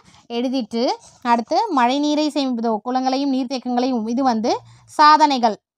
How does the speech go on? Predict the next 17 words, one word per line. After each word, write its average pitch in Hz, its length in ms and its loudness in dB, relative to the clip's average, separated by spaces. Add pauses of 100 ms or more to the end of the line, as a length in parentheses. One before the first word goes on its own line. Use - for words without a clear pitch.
(2000)
சாதனைகள்னு 285 800 4
போட்டு 240 440 -2
கிருஷ்ணதேவராயர் 254 1200 4 (360)
அதுலேருந்து 233 480 0
உருவாக்கினார் 254 840 2
வரைக்கும் 214 320 0
எழுதிக்கோங்க. 196 480 -4 (400)
அடுத்தது 254 680 2 (240)
இலக்கியம், 285 560 0 (140)
கிருஷ்ணதேவராயர் 302 920 4
கலை 277 300 2
இலக்கியத்தை 262 720 -2
ஆதரித்தார். 226 800 2
இது 277 240 -2
செகண்ட் 220 340 -2
பாயிண்ட்டாக 190 440 0
எழுதிக்கோங்க. 165 300 -10